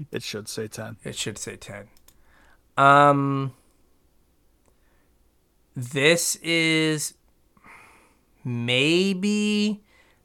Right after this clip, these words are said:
Speaker 2: the best way to flip battles.
Speaker 1: Mm-hmm.
Speaker 2: It draws
Speaker 1: That
Speaker 2: you a
Speaker 1: is, uh,
Speaker 2: card.
Speaker 1: that is why I included it here. I don't think anybody specifically asked for this one.
Speaker 2: Um, <clears throat>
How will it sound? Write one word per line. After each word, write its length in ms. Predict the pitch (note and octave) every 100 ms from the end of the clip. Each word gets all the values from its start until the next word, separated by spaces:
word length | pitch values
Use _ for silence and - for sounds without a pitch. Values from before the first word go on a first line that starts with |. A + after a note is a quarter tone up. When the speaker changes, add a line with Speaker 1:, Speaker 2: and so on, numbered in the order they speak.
| -
Speaker 2:
the 140 | F3
best 380 | E3 F#3 F#3 -
way 140 | F#3+ F#3
to 80 | F#3
flip 280 | - F3+
battles. 600 | - D#3 F3 G#3+ - - - _ _ _ _ _ _ _ _ _ _ _ _ -
Speaker 1:
Mm-hmm. 280 | C#3+ C3+ D3+ - _ _ _ _ _ _ -
Speaker 2:
It 160 | C#3
draws 340 | B2+ C3+ C#3 C#3
Speaker 1:
That 120 | C3+
Speaker 2:
you 60 |
a 40 | D#3+
Speaker 1:
is, 140 | B2
uh, 40 | C#3+
Speaker 2:
card. 320 | C3 C3+ C#3 - _ _ _ _ _ -
Speaker 1:
that 140 | C#3
is 120 | C3+ B2+
why 200 | C#3+ D#3
I 120 | D3+ D3
included 500 | C#3+ C#3+ C3+ A#2 A2+
it 140 | A#2
here. 200 | A2 A2+ A#2
I 60 |
don't 180 | C3+ C#3
think 180 | C#3+ C#3+
anybody 420 | C#3+ C#3+ C#3 C3+
specifically 720 | - B2+ - A#2+ A#2+ - A#2
asked 200 | A#2 A2+
for 100 | -
this 240 | G2+ A2+ B2
one. 160 | G#2 - - - - _ - _ -
Speaker 2:
Um, 680 | C#3 C#3 C#3 C3+ C3 C3 B2+ - - -
<clears throat> 280 | F#3 A#2+